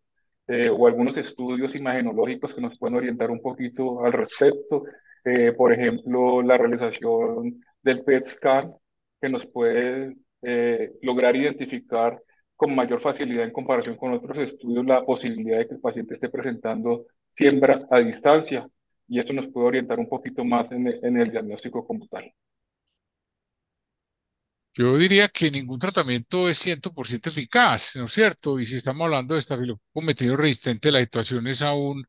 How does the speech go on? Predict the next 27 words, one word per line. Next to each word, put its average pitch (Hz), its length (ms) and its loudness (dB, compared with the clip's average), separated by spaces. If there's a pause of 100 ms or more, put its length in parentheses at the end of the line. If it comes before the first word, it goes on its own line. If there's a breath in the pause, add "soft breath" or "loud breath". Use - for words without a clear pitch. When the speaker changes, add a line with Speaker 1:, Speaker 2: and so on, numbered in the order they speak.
(440)
Speaker 2:
más 131 520 4 (160)
difícil. 131 760 2 (460 loud breath)
Sin 147 180 0
embargo, 139 380 4
lo 185 160 2
que 135 140 -2
yo 117 140 0
pensaría 151 640 2
es 139 540 -2 (260)
asegurar 123 460 -2
que 160 120 -6
tenga 156 260 -2
las 123 180 -2
dosis 127 380 -8
máximas 131 520 -4
de 113 80 0
daptomicina 107 880 -4 (540 soft breath)
y 170 320 4
aclarar 113 540 2
que 139 140 -6
no 117 120 -4
tenga, 120 420 -2
pues, 117 340 -2
una 120 240 -6
siembra 113 680 -2
no, 107 560 -4
no, 101 540 -2